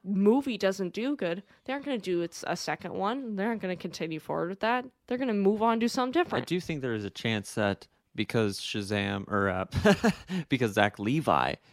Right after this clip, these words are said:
Speaker 2: is such good friends with Peter Safran, like he likes to mention,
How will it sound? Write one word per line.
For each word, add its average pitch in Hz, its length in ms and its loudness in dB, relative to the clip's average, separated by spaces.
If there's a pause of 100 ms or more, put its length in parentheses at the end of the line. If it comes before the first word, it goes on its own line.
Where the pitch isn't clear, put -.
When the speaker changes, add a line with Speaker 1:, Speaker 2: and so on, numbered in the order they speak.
Speaker 2:
is - 160 -4
such - 240 -2
good 101 180 -2
friends 101 540 0
with 92 440 -2 (300)
Peter 101 200 -2
Safran, 101 500 0
like 92 260 -6
he 92 120 -4
likes 90 380 -6
to 87 360 -4 (580)
mention, 98 560 -4